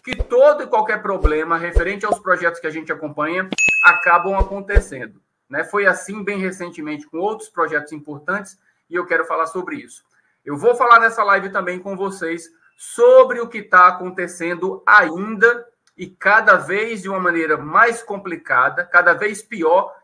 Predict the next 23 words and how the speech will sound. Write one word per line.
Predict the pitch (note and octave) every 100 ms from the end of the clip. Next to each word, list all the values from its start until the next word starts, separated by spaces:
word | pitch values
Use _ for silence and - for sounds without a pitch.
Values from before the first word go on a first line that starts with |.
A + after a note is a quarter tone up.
| -
e | D3+
vocês | F3+ F#3 A3+ A#3
são | A#3 G3+
a | -
prova | D#3+ D#3+ D3
disso, | C#3 F#3+ F#3+
eu | D#3+
vou | D3+ F#3+
perguntar | F3+ E3+ E3 D#3
isso | D3+
pra | D3+
vocês | C#3 C3+ C#3
daqui | C3+ C#3
a |
pouquinho, | C#3 C3+ D3 F3+ F#3+ _ _ _
sobre | - - G#3 A3+ A#3 G#3+ A3 -
a | D3+ D#3+ G3
avalanche | F#3+ G#3+ G3+ D#3 D3+ E3+ F3+ - G#3+ _ - - _
de | B2 F3+
mentiras | G#3+ A#3+ A#3 F#3 F3+ G3 G#3 G3+ -
que | F#3
muitos | E3+ G3+ C4 C4 A#3
canais, | - G#3+ D#3+ C#3+ C#3+ D3 -